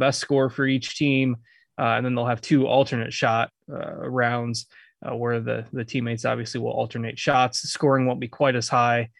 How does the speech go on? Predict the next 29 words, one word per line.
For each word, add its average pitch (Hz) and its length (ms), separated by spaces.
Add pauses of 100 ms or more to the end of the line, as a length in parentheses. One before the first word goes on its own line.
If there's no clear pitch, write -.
(340)
uh, 113 200
quite 135 240
as 117 120
good 127 260
in, 123 280
in 127 100
those 127 260
rounds 120 360
as 117 160
it 120 80
is 117 260
when 120 200
you're 117 100
just 117 200
taking 120 280
the 117 60
best 120 260
score 120 320
from 117 320
both 123 260
golfers. 120 600
So, 131 320 (520)
um, 123 400
a 139 80
little 165 260
bit 160 160
of 147 120
a 147 60
unique 143 500